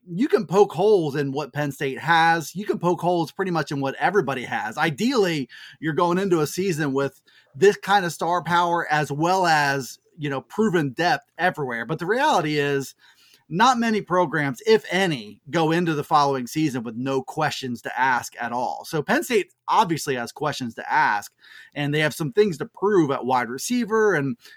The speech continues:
you know, starting a young quarterback who you love but hasn't really gotten starter reps before.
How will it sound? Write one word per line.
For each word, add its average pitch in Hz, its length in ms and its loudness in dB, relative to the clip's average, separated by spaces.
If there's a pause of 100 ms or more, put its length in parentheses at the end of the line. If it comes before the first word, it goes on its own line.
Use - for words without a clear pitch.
you 151 100 -4
know, 143 60 0
starting 165 340 -2
a 143 60 -2
young 139 240 0
quarterback 202 720 0
who 151 100 0
you 135 260 -4
love 202 420 4
but 139 140 2
hasn't 151 380 0
really 147 300 -2
gotten 139 500 0
starter 117 380 -6
reps 185 320 -4
before. 190 640 -2